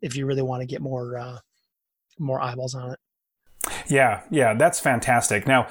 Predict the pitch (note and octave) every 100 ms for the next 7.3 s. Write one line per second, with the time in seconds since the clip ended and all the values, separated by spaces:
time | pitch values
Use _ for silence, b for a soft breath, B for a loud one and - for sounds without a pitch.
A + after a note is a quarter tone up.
0 | B _ _ _ - C#3 G#3 - - F#3
1 | F#3+ D3+ C#3 G3 D#3+ B2 A2+ D#3+ D#3+ D3+
2 | D#3 D#3 C#3+ D3 D3+ D3+ - C3 C#3 C#3+
3 | C#3 C#3 A#2+ - C3+ B2 A#2 A2+ C3 A#2+
4 | A#2 A#2+ A#2+ A2 A#2+ C3+ D3 - C3+ B2
5 | B2+ - A#2 A#2 A#2 A#2 B2+ G#2+ A#2 G#2
6 | A2+ - _ _ C3+ A#2+ - C3+ B2+ C3
7 | A2+ G#2+ A2+